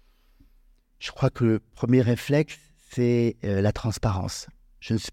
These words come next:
je suis pas sûr qu'on puisse dire que certaines personnes peuvent apporter forcément une vérité à un moment donné, mais il faut être le plus transparent possible pour que le processus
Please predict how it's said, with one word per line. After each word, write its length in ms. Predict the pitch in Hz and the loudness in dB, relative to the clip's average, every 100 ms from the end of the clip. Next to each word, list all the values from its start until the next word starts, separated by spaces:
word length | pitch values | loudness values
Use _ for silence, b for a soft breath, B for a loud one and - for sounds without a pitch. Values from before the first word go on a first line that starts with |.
| - | -16
je 60 | |
suis 80 | - | -8
pas 120 | - | -4
sûr 200 | 120 160 | 0 0
qu'on 120 | - 110 | 0 -2
puisse 280 | - 123 | 2 0
dire 320 | 110 147 139 - | 4 2 2 0
que 480 | 120 113 110 101 - _ _ _ | 0 2 2 0 -4 _ _ _
certaines 240 | - 98 104 | -6 -4 -2
personnes 500 | 107 - 123 123 113 | -2 0 4 4 2
peuvent 460 | - 117 104 98 87 | 2 2 4 2 -2
apporter 420 | - 104 - 120 | -4 -6 -2 -4
forcément 480 | - - 120 123 - | -4 -2 0 0 0
une 280 | 151 147 127 | 2 4 4
vérité 580 | 113 110 107 - 117 107 | 4 2 0 -2 -2 0
à 80 | |
un 40 | 98 | 2
moment 200 | 101 101 | 2 2
donné, 420 | 101 104 113 143 _ _ _ _ _ | 2 2 0 -2 _ _ _ _ _
mais 120 | 117 113 | 0 0
il 60 | |
faut 200 | - 139 | 0 2
être 220 | 131 - | 2 2
le 80 | 117 | -2
plus 300 | - - 165 | -2 0 0
transparent 720 | - - 139 - 131 107 120 - _ | 0 -4 -4 -2 -2 0 -2 -6 _
possible 560 | 131 120 - 127 - 143 _ _ _ _ | -4 -4 -2 -4 -4 -8 _ _ _ _
pour 460 | - 156 165 151 - | -2 2 2 0 -2
que 100 | 135 | 2
le 140 | 120 | 2
processus 1040 | 117 - 151 139 135 - - 135 147 - | 0 0 0 2 -2 -4 -2 -2 -2 -10